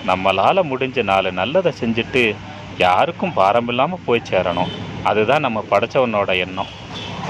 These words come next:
சரி சுசி, சந்தோஷமா நிம்மதியா போய் தூங்கு,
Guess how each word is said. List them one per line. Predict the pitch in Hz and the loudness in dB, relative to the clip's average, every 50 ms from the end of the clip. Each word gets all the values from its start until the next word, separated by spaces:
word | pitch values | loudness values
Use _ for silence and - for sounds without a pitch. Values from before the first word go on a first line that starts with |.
| - - - | -8 -6 -4
சரி | - - 160 170 196 | 0 2 2 4 2
சுசி, | 190 - - 170 - - 175 170 - - - - - - - - - | 2 -2 -2 -2 0 0 0 0 -2 -8 -14 -14 -14 -14 -14 -6 0
சந்தோஷமா | - 131 131 135 135 139 139 - 151 147 147 143 | 2 2 4 4 4 2 4 4 2 4 4 2
நிம்மதியா | 135 131 135 139 143 143 139 143 139 | 2 0 0 0 0 0 2 2 0
போய் | 135 - - 131 127 - | 0 0 -4 -4 -4 -2
தூங்கு, | - 139 139 139 135 | -2 -2 0 0 0